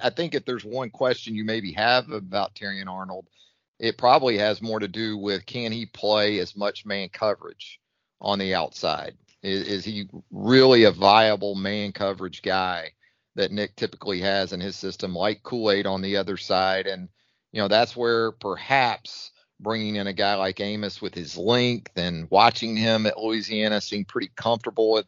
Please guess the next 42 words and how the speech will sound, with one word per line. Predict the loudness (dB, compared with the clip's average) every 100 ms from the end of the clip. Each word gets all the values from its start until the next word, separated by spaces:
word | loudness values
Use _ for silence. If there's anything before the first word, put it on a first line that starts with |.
| 2
that | 4 4
aspect | 2 -2 -2 -2 -2 _ _ _ _ _ -2
goes | -2 2
back | 2 2
to | 2
that | 2
competition | 2 0 0 -2 -4 -4 -4
word | -2 -2 -8 _ -14
you | -4
talked | 2 2 2
about | 0 0
a |
couple | 0 -2 -2
times | -6 -4 -4 -4
here | -4 -4 -4 _ _ _ -6
in |
the | -2
last | 2 2 0 -2
little | -4
bit. | -2 -2 -2
And | -4
this | -8
is | -8
certainly | -4 -4 -2 -6 -8 -12 _ _
a | 0
big | 2 2 0 0
part | 0 0 0
of | -4
what's | -4 -4 -4
going | -4 -2 -2
on | -2 0 -2 -4 -6
in | -6 -4
the | -2
Alabama | 0 -2 -4 -8 -10
secondary | -6 -4 -4 -6 -4 -4 -6 -12 _ _ -6
in | -2
the |
last | 0 2 0 -2
couple | -2 -2 -2 -4
of | -2
days. | 0 0 -4 0
So | 4 4 4